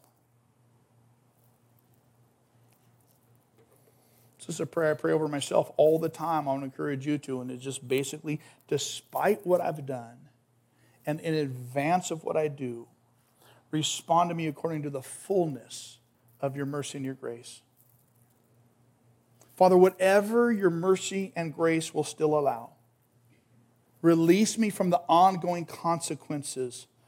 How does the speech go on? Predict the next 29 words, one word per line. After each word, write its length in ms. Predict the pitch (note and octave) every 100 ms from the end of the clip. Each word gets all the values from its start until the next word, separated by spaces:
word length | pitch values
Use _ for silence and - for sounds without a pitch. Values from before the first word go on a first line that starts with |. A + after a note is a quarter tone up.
| _ _ -
of 160 | D#3 C#3+
the 80 |
sin 300 | C#3+ - D#3+
of 100 | D3
my 140 | D3+ D3
past. 500 | - B2 B2 - - _ _ _ _ _ _ _ _ -
Forgive 500 | D3 C#3 D#3+ E3 D3+
me, 280 | D3 C#3 _ _ _ _ _ _ _ _ _ _ -
renew 480 | D3+ D3+ D#3 E3 F3
me, 300 | D3+ A#2 _ _ _ _ _ _ _ _ _ _ _
and 180 | E3 E3
restore 560 | E3 - - F3+ F#3 F#3+
to 240 | - G3+
me 140 | F#3+
what 160 | E3 D3+
I've 180 | B2+ -
sacrificed, 840 | - F3 F#3+ - - F#3 F#3+ F#3
and 120 | D#3+
restore 500 | C#3+ - - E3+ F3+
to 140 | F#3 G3
me 180 | F3 - _ _ _ _ _ _ _ _ _ _ _
what 100 | F#3
I've 80 | E3+
allowed 440 | D#3+ D#3+ D#3+ F3
to 60 | E3
be 120 | E3+
taken 480 | D3+ - F3+ - E3+
from 340 | - E3+ D3+
me, 220 | C#3+ C3+